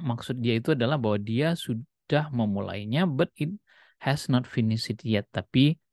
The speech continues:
belum menyelesaikannya. He is in the middle of reading it. Dia sedang membacanya,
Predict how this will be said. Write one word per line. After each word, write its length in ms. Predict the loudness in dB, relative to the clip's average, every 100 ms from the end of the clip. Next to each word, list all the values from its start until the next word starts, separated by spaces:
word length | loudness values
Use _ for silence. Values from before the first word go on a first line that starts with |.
| _ _ 0
belum 400 | 6 8 8 6
menyelesaikannya. 960 | 4 2 -2 -6 -4 -6 -6 -8 -10 -14 _ _ _ -20 -20 _
He 320 | 0 6 10 10
is 180 | 8
in 220 | 6 8 8
the 80 |
middle 340 | 8 8 8 6
of 240 | 2 -2 -2
reading 320 | -2 -2 -4
it. 80 | -8 _ _ _ _ _ _ _
Dia 320 | -2 0 0
sedang 540 | 0 2 6 6 6 6
membacanya, 840 | 4 4 0 -2 -4 -2 -4 -6